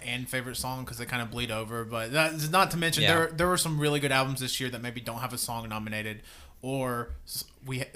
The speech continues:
Speaker 1: a collection of very good songs that are on an album that we kinda wanna, like, give props to.
Speaker 2: Yeah, but, uh, no, my, my favorite album, like, overall of the year has to be, uh, "Stranger Fruit" by Zeal and Ardor.
Speaker 1: Oh, yeah.
Speaker 2: I,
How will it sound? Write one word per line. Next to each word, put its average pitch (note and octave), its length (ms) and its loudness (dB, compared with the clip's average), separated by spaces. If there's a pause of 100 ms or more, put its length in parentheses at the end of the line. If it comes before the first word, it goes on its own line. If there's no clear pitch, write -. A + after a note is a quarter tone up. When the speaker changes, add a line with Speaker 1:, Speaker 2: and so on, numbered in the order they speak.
Speaker 1:
a A#2+ 80 -4
collection B2+ 440 0
of A#2 60 -2
very A#2 220 -2
good A2+ 160 -4
songs G#2+ 480 -2
that A2 100 0
are G#2+ 100 0
on A2 140 -2
an G#2 80 -2
album G#2 360 0
that G2 120 -4
we G2+ 80 -6
kinda G2 260 -6
wanna, F#2+ 220 -8
like, F2 220 -8
give G2+ 180 -10
props D#2+ 300 -2
to. - 80 -10 (100)
Speaker 2:
Yeah, G2+ 300 4
but, A#2+ 340 4
uh, B2+ 320 4
no, C#3+ 260 8
my, F3 280 8
my D3 180 4
favorite F3 300 4
album, C#3+ 320 6
like, G#2+ 260 0
overall A#2+ 600 6
of G#2 80 0
the G2+ 80 -2
year G#2 320 4
has G#2 260 0
to G#2 60 -6
be, G#2 260 2
uh, A#1+ 280 -4 (240)
"Stranger A2+ 360 2
Fruit" B2+ 420 0
by G#2 340 4
Zeal G#2+ 280 2
and G2+ 100 -2
Ardor. A#2+ 380 2 (140)
Speaker 1:
Oh, B2 140 -2
yeah. A2+ 280 -2
Speaker 2:
I, B2+ 480 6